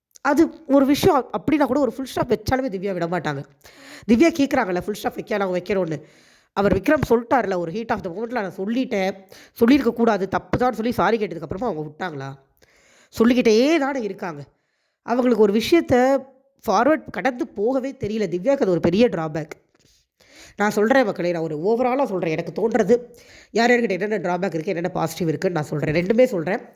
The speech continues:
And என்னோட ஓட்டு யாருக்கணும்னு நான் சொல்றேன். முதல்ல விக்ரம். ஏன்னா எனக்கு முதல்ல இருந்தே விக்ரமோட சின்சியாரிட்டி ரொம்ப பிடிக்கும். எது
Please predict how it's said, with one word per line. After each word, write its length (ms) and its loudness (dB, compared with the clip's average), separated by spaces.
And 140 -4
என்னோட 160 0
ஓட்டு 280 2
யாருக்கணும்னு 260 -4
நான் 120 -4
சொல்றேன். 280 -10
முதல்ல 280 2
விக்ரம். 320 -4
ஏன்னா 120 -2
எனக்கு 300 -2
முதல்ல 140 0
இருந்தே 560 0
விக்ரமோட 380 0
சின்சியாரிட்டி 680 -2
ரொம்ப 340 0
பிடிக்கும். 320 -10
எது 300 2